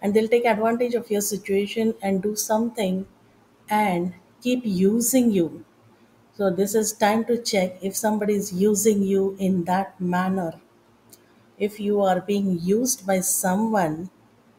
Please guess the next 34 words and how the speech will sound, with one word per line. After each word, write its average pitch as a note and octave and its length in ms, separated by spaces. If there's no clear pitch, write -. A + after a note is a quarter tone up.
in B3 200
that A3 200
manner, F#3 420
you A#3+ 160
will B3 240
never A3 800
ever A#3+ 320
come A3+ 220
out G#3+ 160
of G3 160
this G3 200
hell. E3+ 640
And G#3+ 160
the G3+ 80
bona A3+ 240
fide A3 240
guru G#3 220
has F#3+ 240
nothing F3+ 460
to G#3 100
do F#3 160
with F3+ 240
such - 280
people, G3 380
because A#3 280
he A#3 80
has A3 140
already G#3 380
re-, G3+ 140
passed G#3 420
a G#3+ 80
remark G3+ 360
for F#3+ 200
them. F3 320